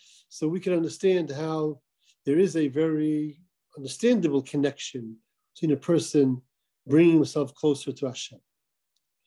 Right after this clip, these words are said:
Still, we need to, to define,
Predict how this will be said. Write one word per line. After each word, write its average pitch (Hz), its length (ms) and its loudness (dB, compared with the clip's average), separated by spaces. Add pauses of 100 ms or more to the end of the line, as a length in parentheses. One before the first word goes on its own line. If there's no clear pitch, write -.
(1500)
Still, - 240 2
we 175 100 4
need 175 200 2
to, 160 260 -2 (100)
to 139 80 -8
define, 143 680 2